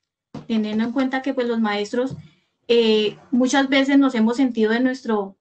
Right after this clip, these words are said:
en nuestro sitio de, de confort y que siempre va a ser una, nuestra práctica educativa va a ser, va a ser siempre igual. Y no,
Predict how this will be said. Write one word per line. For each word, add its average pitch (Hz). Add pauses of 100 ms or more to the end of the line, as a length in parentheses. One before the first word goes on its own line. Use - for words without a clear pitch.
(520)
en 220
nuestro 208
sitio 240
de, 220
de 214
confort 226 (640)
y 233
que 214 (720)
siempre 254
va 247
a 240
ser 233 (800)
una, 226 (560)
nuestra 226
práctica 247
educativa 220
va 233
a 233
ser, 233 (320)
va 226
a 226
ser 226
siempre 233
igual. 214 (680)
Y 240
no, 277